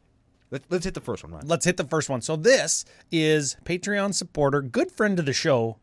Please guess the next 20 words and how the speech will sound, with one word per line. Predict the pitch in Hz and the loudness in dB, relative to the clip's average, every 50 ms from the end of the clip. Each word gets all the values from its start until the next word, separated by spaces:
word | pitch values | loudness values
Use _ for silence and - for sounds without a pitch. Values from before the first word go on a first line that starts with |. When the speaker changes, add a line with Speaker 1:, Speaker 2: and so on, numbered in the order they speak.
| _ - | _ -6
Speaker 2:
member | 147 156 175 196 196 208 | -2 0 0 2 4 2
of | 196 165 151 | 2 2 0
the | 156 | -2
nation, | 151 143 139 131 120 107 - - 110 107 113 113 _ _ _ _ | 0 2 2 0 0 -2 -2 -4 -4 -6 -6 -8 _ _ _ _
T | - - - 262 262 | -4 0 0 0 0
Coates. | - - 151 120 120 - - - - - _ _ _ _ _ - | 0 0 0 0 0 -2 -4 -4 -4 -4 _ _ _ _ _ -6
This | 165 139 127 | -4 -4 -2
is | 123 | 0
Tyler | - 151 156 175 185 | 2 2 2 2 2
Coates' | 170 - 165 156 147 - 160 147 131 | 2 0 0 0 0 -2 -4 -6 -6
deck, | 110 139 127 123 131 - - - - - - - | -4 -2 -2 -2 -4 -8 -12 -20 -20 -20 -12 -8
and | 143 139 139 127 | -6 -4 -4 -6
he | - - 180 185 180 143 | -6 -6 -4 -4 -4 -2
is | 160 156 147 127 - _ | -2 -2 -2 -2 -6 _
Stuffy | - - - - - - 202 185 - - 196 | -6 -4 -4 -4 -2 0 0 0 0 0 0
Doll | 170 170 160 160 120 | 2 4 4 2 2
one | 131 127 156 196 233 285 | 0 0 2 2 2 2
three | 220 - 214 214 214 208 175 | 0 -2 -2 0 0 -2 -2
two | - - - 190 196 | -4 -2 -2 -2 -2
one | 180 156 151 151 127 107 104 117 120 | 0 0 2 2 2 2 0 -4 -6